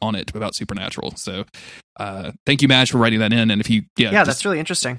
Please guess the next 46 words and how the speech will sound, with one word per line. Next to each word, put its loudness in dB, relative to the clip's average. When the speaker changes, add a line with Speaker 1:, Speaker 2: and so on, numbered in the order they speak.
Speaker 1:
Mm-hmm. 0
Speaker 2:
Uh, 8
that 8
reminds 6
me 2
of, 4
I 4
used 4
to 0
listen -2
to 2
the 0
X-Files 4
Files 4
by 2
Kumail -2
Nanjiani, 0
which -4
was -6
an -8
X-Files -6
podcast -2
that -6
he -6
did -4
briefly. -8
Um, 2
he 2
had 6
a 2
lot 2
of -2
really -4
cool -2
people -4
on 0
that -2
show, 6
but -2
he -2
would 2
talk 4
about, 4
he 0
found, 6
um, 4